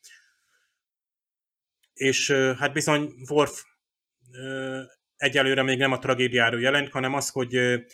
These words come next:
ugye ennek a bizonyos harmadik alagútnak a feltárását befejezték. Egyébként, tehát egy ásatás van, tehát amúgy egy izgalmas alapszituáció ez. Ö, és most éppen a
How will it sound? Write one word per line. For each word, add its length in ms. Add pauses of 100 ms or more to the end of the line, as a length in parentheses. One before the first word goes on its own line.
(360)
ugye 220 (260)
ennek 300
a 60
bizonyos 380
harmadik 580
alagútnak 520
a 80
feltárását 600
befejezték. 520
Egyébként, 360 (100)
tehát 180
egy 80
ásatás 580
van, 160
tehát 160
amúgy 200
egy 140
izgalmas 460
alapszituáció 880
ez. 180 (760)
Ö, 360
és 240
most 200
éppen 300
a 420